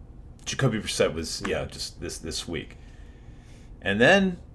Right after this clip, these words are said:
Speaker 2: It's depressing, right? <laughs> Those guys <laughs> suck.
Speaker 1: Yeah, do they
Speaker 2: And they're
Speaker 1: Yeah,
Speaker 2: lame.
Speaker 1: I don't know. You know, they're,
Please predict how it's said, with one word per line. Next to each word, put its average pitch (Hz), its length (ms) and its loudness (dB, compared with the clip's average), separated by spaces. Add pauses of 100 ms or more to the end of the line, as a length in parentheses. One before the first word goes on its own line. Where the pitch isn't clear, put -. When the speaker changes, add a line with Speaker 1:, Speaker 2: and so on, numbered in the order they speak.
(180)
Speaker 2:
It's - 120 -14
depressing, 135 420 0
right? 117 300 -2
<laughs> 165 1200 2
Those 143 200 0
guys 143 380 4 (260)
<laughs> - 240 -18
suck. - 600 6
Speaker 1:
Yeah, 147 160 8
do 143 120 2
they 147 340 10 (160)
Speaker 2:
And 131 140 -2
they're 139 120 6
Speaker 1:
Yeah, 135 280 12
Speaker 2:
lame. 117 80 8
Speaker 1:
I 135 60 12
don't 185 140 6
know. 175 260 8
You 143 100 4
know, 160 220 10 (140)
they're, 139 440 10